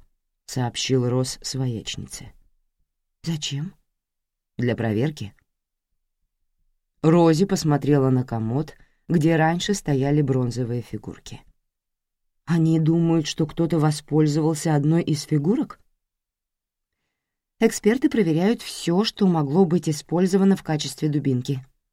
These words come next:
ответила Барбара. «Удивляюсь, что она от них не избавилась, учитывая обстоятельства». «Какие обстоятельства?» спросила Барбара. «Когда люди разводятся»,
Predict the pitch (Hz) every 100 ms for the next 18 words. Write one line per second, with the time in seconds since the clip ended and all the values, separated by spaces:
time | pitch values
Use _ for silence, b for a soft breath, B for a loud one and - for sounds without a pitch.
0 | _ _ _ _ 139 139 120 107 113 113
1 | 113 98 85 92 _ _ _ _ _ _
2 | _ _ _ _ _ _ _ _ _ _
3 | - 170 175 185 190 165 151 - 170 160
4 | 165 151 170 151 175 160 156 190 147 131
5 | - - _ _ 165 151 147 143 147 -
6 | - 156 139 120 127 - 117 117 _ _
7 | _ _ _ _ _ _ _ _ _ _
8 | _ 180 156 160 139 160 180 190 - 190
9 | 185 180 196 - - 214 - _ _ _
10 | _ _ - - 120 110 123 110 117 120
11 | - - - _ _ _ _ _ _ _
12 | _ _ _ _ _ _ _ _ _ _
13 | _ _ - 196 269 247 226 196 190 180
14 | 277 185 151 - 151